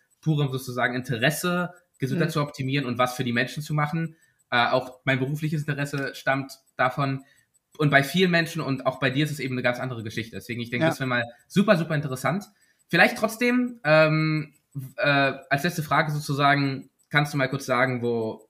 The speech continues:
Speaker 1: Leute dich finden können, wo man dich finden kann? Du bist ja auf Instagram aktiv. Wo bist du noch aktiv? Wo kann man dich sozusagen erreichen?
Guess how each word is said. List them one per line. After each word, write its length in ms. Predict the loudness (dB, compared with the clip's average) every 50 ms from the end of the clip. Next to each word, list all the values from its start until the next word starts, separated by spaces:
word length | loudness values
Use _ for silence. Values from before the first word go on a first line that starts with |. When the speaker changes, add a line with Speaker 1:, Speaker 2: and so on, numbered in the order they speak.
| _ _
Speaker 1:
Leute 240 | -6 -4 -4 -4 -4
dich 140 | -6 -6 -4
finden 300 | -4 -4 -4 -4 -6 -6
können, 360 | -4 -4 -2 -2 -4 -4 -6
wo 80 | -6 -6
man 120 | -6 -6 -8
dich 100 | -8 -6
finden 260 | -6 -6 -6 -6 -6
kann? 260 | -4 -2 -2 -2 -4 -6 _ -18 -20 _ -10
Du 60 | -6
bist 100 | -6 -4
ja 60 | -4
auf 60 | -4
Instagram 340 | -6 -4 -2 -2 0 0 0
aktiv. 480 | -2 -4 -6 -8 -8 -6 -6 -6 -6 -4
Wo 80 | -4 -4
bist 160 | -4 -6 -6
du 60 | -6
noch 140 | -6 -6 -6
aktiv? 360 | -10 -12 -12 -12 -12 -12 -12
Wo 60 | -6
kann 160 | -4 -2 -2
man 80 | -2 -4
dich 100 | -6 -8
sozusagen 320 | -12 -8 -4 -4 -2 -2
erreichen? 380 | 0 0 0 -2 -2 -6 -10